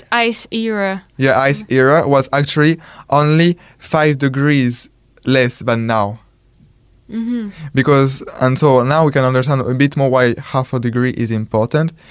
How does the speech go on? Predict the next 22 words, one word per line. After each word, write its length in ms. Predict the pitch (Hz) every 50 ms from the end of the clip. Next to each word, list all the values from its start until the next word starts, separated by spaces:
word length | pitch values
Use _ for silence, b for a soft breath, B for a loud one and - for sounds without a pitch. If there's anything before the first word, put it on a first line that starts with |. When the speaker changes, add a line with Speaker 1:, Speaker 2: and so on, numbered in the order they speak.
| B B 147 B
Speaker 2:
because 300 | 139 131 147 143 139 135
we're 100 | 135 131
also 320 | 131 135 143 - 170 165
talking 440 | 156 135 127 127 - 151 147 147 143 b b b b b b b b
about 500 | - 120 113 107 127 131 135 139 - - - _ _ _ -
the, 200 | 113 107 113 117 110 110 110 107 107 107 107
um, 340 | 104 104 104 101 101 110 117 b b b b b _ _ _ _ _ _ _ - - _ _ - -
climate 640 | - - 120 113 113 117 131 147 160 156 - - - - -
and 140 | 120 120 127
not 260 | 135 143 135 - - - -
the 580 | 117 110 117 120 113 113 110 110 107 - - - - -
Speaker 1:
What 240 | - 233 233 226 220 220
do 80 | 233
you 60 | 240
mean? 420 | 240 240 233 220 202 196 202 202 - - _ _ _ -
Meteo-, 580 | 220 214 220 220 220 - - 220 208 202 196 196
meteorological 1300 | 208 208 208 - 226 220 214 208 202 202 202 196 196 202 202 - 208 - - 202 190 185 185 185 185 185 - 131
Speaker 2:
Yes, 440 | 139 135 127 123 127 - - - - _ _ -
because, 320 | 135 135 139 147 143 139 -
um, 540 | 131 135 135 135 135 131 131 127 127 131 131
meteorological, 1120 | 139 143 156 151 135 131 135 139 135 139 - - 135 127 123 123 120 117 117 113 110 98 - - _ _ _ _ _ _ _ - - - - -
um, 520 | 90 113 107 104 101 101 101 98 107 123